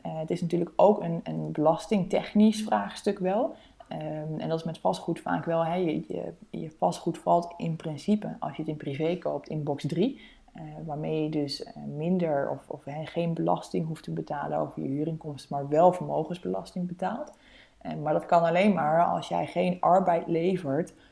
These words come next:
voor de inkomsten die je daarvan geniet. Dus het moet wel echt gezien worden als een, een belegging en niet als werk. Eh, en dat is dan wel het grootste vraagstuk wat veel mensen, denk ik, in vastgoed ook wel hebben. Van, als je zelf gaat beheren, wordt het dan gezien als werk of niet?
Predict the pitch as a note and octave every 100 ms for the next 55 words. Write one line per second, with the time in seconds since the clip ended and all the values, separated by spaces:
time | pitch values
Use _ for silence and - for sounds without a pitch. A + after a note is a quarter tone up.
0 | _ _ - D#3 - F#3+ G#3 D#3+ D3+ -
1 | D3+ D#3 D3+ D3+ C#3+ C#3+ C#3 D#3+ E3+ D#3
2 | C#3+ C#3+ F3 E3 E3 E3+ - E3 - D3+
3 | F#3 E3+ D#3 D3+ D3+ - D3 D3+ D#3+ D#3
4 | C#3 C3+ C3+ D3+ - G#3 A#3 E3+ D#3 E3
5 | F3+ - D#3 C#3 D3 D#3+ - - - -
6 | - - - - D3+ - - - D3+ D3+
7 | C#3+ D#2 D#2 - E2+ - D3 D3+ F3 F3+
8 | - E3 - D3+ - - E3 D#3+ D3+ D3+
9 | D#3+ D3+ D#3+ D3+ D3+ D#3+ - E3 D#3+ D#3+
10 | D#3 - - - E3 F3 D#3+ D#3 D#3 D3+
11 | D#3 D#3+ C3 D#3 F#3 D#3 D3 D#3+ E3+ C#3+
12 | D#3+ D3+ D3 E3 D#3 - D#3+ F3+ G3+ D#3
13 | C3 C3